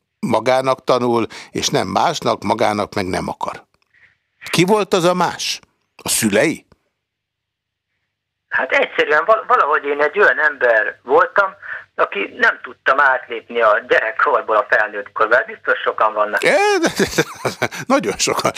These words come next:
Speaker 1: Itt vagyok mindjárt én. De hogy ez mennyiben volt összefüggésben azzal, hogy ön nem akart tovább tanulni?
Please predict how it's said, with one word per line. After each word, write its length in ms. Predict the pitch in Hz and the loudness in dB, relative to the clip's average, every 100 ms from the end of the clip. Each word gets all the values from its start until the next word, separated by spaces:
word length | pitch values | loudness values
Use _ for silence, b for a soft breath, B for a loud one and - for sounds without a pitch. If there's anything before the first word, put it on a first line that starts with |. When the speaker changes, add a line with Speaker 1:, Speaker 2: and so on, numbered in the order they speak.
| 151 | -4
Speaker 1:
Itt 180 | 131 208 | -2 0
vagyok 300 | 190 147 139 | 2 0 0
mindjárt 460 | 165 147 131 131 - | -2 2 2 0 0
én. 200 | 117 - - B B B | -2 -2 -10 B B B
De 200 | 104 127 | -2 0
hogy 360 | 123 131 131 - | 2 0 -2 -2
ez 260 | - 139 127 | 0 0 0
mennyiben 500 | 139 165 180 151 131 | -2 0 0 -2 0
volt 200 | 120 113 | -2 -2
összefüggésben 920 | 143 - 135 123 110 113 104 107 104 | -2 0 -2 -4 -2 -2 0 -2 -2
azzal, 640 | - 101 104 101 131 151 165 | -2 -2 -2 0 2 2 0
hogy 220 | 135 - | -4 -4
ön 200 | - 147 | 0 2
nem 300 | 180 143 107 | 0 -4 -2
akart 400 | 120 123 127 - | 0 0 -2 -4
tovább 360 | - 113 113 107 | -4 0 2 0
tanulni? 560 | - 104 85 - - | -2 -2 -4 -12 -16